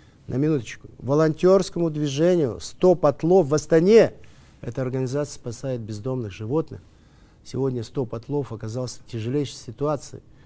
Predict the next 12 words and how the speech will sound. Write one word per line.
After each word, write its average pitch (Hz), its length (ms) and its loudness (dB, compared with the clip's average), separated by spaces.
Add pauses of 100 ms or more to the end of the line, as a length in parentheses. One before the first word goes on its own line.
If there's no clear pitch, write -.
(220)
О 123 100 -6
трудностях, 160 640 -2
с - 80 -16
которыми 131 400 -4
сталкиваются 135 600 -4
волонтеры 120 720 -4
и 110 80 -12
зоозащитники, 135 920 -4 (480)
вы 123 100 -8
можете 120 320 -8
подробно 107 460 -8
узнать 131 320 -6